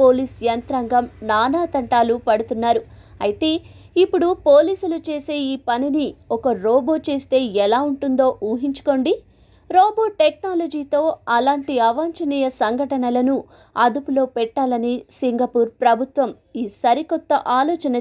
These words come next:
చేసింది. అసలు వివరాల్లోకెళ్తే సింగపూర్లోని హౌసింగ్ ఎస్టేట్, షాపింగ్ మాల్స్లలో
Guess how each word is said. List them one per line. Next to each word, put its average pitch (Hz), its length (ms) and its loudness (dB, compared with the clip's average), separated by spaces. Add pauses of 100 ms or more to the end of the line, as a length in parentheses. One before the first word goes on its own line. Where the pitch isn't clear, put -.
చేసింది. 226 380 -4 (500)
అసలు 269 400 0 (140)
వివరాల్లోకెళ్తే 233 1080 0 (320)
సింగపూర్లోని 359 920 2
హౌసింగ్ 294 580 -2
ఎస్టేట్, 269 480 -2 (120)
షాపింగ్ 262 600 2
మాల్స్లలో 262 580 0